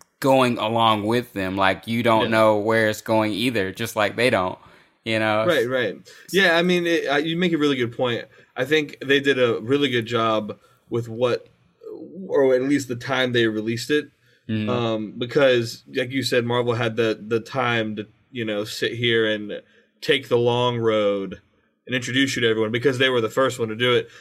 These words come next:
Speaker 2: So I think Zack Snyder, in the best way they could with, with B V S, and then, of course, going into Justice League, they introduced them the best way possible.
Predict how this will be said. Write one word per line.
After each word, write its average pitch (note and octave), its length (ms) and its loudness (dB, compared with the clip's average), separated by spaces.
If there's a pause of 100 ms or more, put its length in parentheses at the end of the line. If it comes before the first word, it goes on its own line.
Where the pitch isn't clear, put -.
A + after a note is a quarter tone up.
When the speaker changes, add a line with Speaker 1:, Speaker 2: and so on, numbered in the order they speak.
Speaker 2:
So - 160 0
I B2 100 2
think C3+ 400 0
Zack B2+ 240 -2
Snyder, B2 440 0
in A#2+ 120 -4
the A#2 80 -2
best B2 360 -2
way A#2+ 100 0
they A2+ 140 -2
could A#2+ 280 2
with, A2+ 380 -6
with A#2 220 -10
B A#2+ 140 -4
V A#2 180 -2
S, A2+ 280 -2
and A#2 160 -6
then, A#2+ 280 -2 (120)
of A2 160 -8
course, A2 200 -6
going G#2 240 -12
into G2+ 380 -8
Justice - 440 -8
League, F#2+ 220 -12 (360)
they B2 340 2
introduced A#2+ 460 -6
them A2+ 120 -8
the G#2+ 60 -12
best A2 200 -4
way G#2 100 -6
possible. - 560 -12